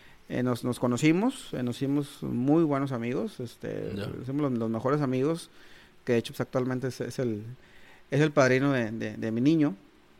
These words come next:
Speaker 1: Este, y pues ahí fue, era algo a lo mejor, este, un sueño guajiro cuando estábamos estudiando. Eh,
Speaker 2: Qué chingón.
Speaker 1: y fíjate, y, y, y a este socio mío siempre le gustó lo, lo penal también, o sea,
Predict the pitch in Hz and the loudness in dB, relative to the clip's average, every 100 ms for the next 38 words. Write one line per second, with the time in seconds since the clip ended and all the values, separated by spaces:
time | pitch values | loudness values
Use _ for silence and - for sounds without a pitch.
0 | _ _ _ - 127 123 117 - - 113 | _ _ _ -4 0 0 0 -4 -4 -2
1 | 110 110 104 - 135 131 131 131 127 123 | -2 -2 -6 -6 -2 0 0 0 -2 0
2 | 123 127 143 165 165 170 135 160 180 185 | 2 2 0 -2 -2 0 4 6 8 8
3 | 202 208 190 160 175 175 180 185 180 151 | 8 6 4 4 4 4 2 4 4 2
4 | 131 - - - - - - - 139 131 | 0 -6 -20 -20 -20 -20 -20 -10 -6 -4
5 | 127 - - 120 117 131 165 - 175 208 | -4 -8 -10 -4 0 2 2 6 6 6
6 | 220 214 - - - 151 139 175 170 202 | 4 0 -2 -14 0 2 4 8 8 6
7 | 208 - - - - 143 139 - 147 175 | 2 -14 -20 -14 0 2 2 2 2 2
8 | 165 139 139 127 131 143 190 269 - - | -4 -4 0 4 6 4 0 -6 -14 -18
9 | - - - 131 123 120 113 95 - 160 | -18 -20 -10 -6 -4 -4 -4 -6 -4 0
10 | 170 233 220 185 147 147 147 - 160 156 | 4 4 4 2 4 0 -2 -4 -2 -2
11 | 151 196 175 160 165 165 165 165 160 175 | -4 -4 -4 -4 -4 -4 -4 -2 0 0
12 | 151 151 160 156 151 151 185 320 254 226 | 0 -2 -2 0 -2 0 0 0 -2 0
13 | 302 381 311 185 190 156 | -2 -2 -6 -2 0 0